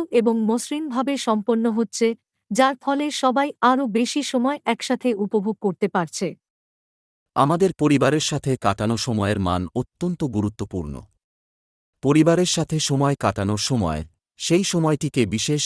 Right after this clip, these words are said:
Speaker 2: এবং অর্থপূর্ণ করে তুলুন। মানসম্মত সময় কাটানোর জন্য কিছু কার্যকলাপ পরিকল্পনা করুন যা পরিবারকে একসঙ্গে নিয়ে আসে।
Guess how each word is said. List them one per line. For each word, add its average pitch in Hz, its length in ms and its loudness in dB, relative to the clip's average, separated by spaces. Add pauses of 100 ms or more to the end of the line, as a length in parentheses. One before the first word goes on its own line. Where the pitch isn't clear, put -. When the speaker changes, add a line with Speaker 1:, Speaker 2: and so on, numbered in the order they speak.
Speaker 2:
এবং 107 200 2 (120)
অর্থপূর্ণ 110 640 -2
করে 95 220 -2
তুলুন। 76 340 -6 (1040)
মানসম্মত 165 720 2
সময় 131 400 0
কাটানোর 101 440 0
জন্য 104 260 2 (380)
কিছু 151 260 -2
কার্যকলাপ 110 720 0
পরিকল্পনা 104 600 0
করুন 98 380 0
যা 95 180 0
পরিবারকে 95 560 -2 (100)
একসঙ্গে 101 500 -4
নিয়ে 90 200 0
আসে। 73 300 -6